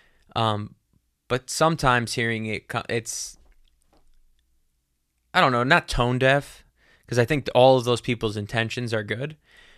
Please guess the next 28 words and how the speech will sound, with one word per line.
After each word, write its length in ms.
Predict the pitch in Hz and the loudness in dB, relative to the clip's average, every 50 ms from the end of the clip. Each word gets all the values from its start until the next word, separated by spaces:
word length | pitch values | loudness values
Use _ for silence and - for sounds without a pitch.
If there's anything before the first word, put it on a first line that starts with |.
| _ _ _ - - - _ _ _ | _ _ _ -20 -20 -20 _ _ _
Uh, 120 | - 120 107 | -2 -2 2
not 200 | 113 123 110 113 | 2 2 2 4
all 200 | 110 110 107 104 | 2 2 0 0
of 60 | - | -2
them, 140 | 107 104 107 | -4 -4 2
but, 220 | - 131 - - - - | 4 4 4 4 0 -2
uh, 80 | - - | 0 2
you 120 | 139 135 | 4 4
know, 80 | 117 107 | 4 4
the 100 | 120 113 | 2 0
people 220 | 151 143 131 131 | 0 0 2 2
that 100 | 120 117 | 4 4
I 100 | 113 117 | 6 4
listen 300 | 120 123 123 117 127 127 - | 4 2 0 -2 -4 -6 -6
to 240 | - - 131 120 | -4 -4 -2 0
or 140 | 117 117 113 | -2 -2 -2
see 260 | - - - 123 117 | -4 -6 -6 -4 -6
talk 300 | 113 - - 113 113 - | -4 -2 -2 -2 -2 0
about 180 | 120 113 110 107 | 0 0 0 0
it 40 | 104 | 0
frequently, 460 | - - 107 104 113 113 113 117 110 | -4 -6 -8 -6 -6 -6 -4 -4 -2
I 100 | 110 113 | -4 -4
believe 360 | 107 120 113 117 120 127 120 113 | -4 -2 -2 0 0 0 0 0
that 120 | 117 110 | -2 0
they 140 | - 113 113 | 0 0 0
have 220 | 113 113 98 - | -2 -2 -4 -8
pure 200 | - - 113 110 | -6 -4 -4 -4
intentions. 640 | 107 104 - 107 107 107 - - 131 135 135 - - | -4 -4 -6 -8 -8 -8 -8 -8 -8 -8 -8 -10 -14